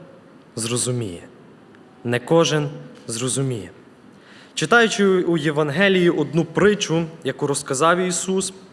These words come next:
про немилосердного боржника. Я її зачитаю. Матвія, вісімнадцятий розділ, двадцять третій вірш та нижче. Матвія вісімнадцять двадцять три.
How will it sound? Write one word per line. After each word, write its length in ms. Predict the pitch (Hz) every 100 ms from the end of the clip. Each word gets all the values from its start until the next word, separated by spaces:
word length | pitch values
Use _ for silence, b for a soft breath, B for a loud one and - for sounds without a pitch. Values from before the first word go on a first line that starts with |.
| - - - - - - - - B B B B B -
про 600 | 147 151 151 151 151 147 - - - -
немилосердного 920 | 139 151 156 147 147 175 170 151 143 131
боржника. 600 | 123 120 127 131 120 85 - - - - B B B -
Я 100 | 180
її 140 | 160
зачитаю. 520 | 135 139 - 175 143
Матвія, 280 | 139 139 190
вісімнадцятий 600 | 170 - 165 156 - 151
розділ, 320 | 170 165 143
двадцять 300 | 127 135 -
третій 320 | 143 139 135
вірш 240 | 131 131 -
та 120 | 127
нижче. 400 | 127 110 - - - - - - -
Матвія 320 | 127 170 165
вісімнадцять 600 | 147 - 151 156 147 127
двадцять 360 | 127 127 - -
три. 200 | 131